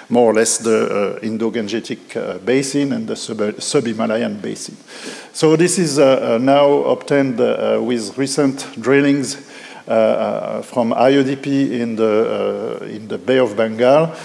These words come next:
And looking at a, a transect, uh, we have been drilling, uh, uh, throughout, uh, the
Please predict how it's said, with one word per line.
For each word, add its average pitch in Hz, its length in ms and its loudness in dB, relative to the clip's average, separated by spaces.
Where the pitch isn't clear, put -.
And 117 260 0
looking 147 360 2
at 120 180 2
a, 113 260 0
a - 40 -4
transect, 156 760 0
uh, 113 340 0
we 120 300 -6
have 113 360 -4
been 113 200 -8
drilling, 143 460 0
uh, - 40 -4
uh, 117 520 2
throughout, 117 560 -2
uh, 104 720 -6
the 104 580 -8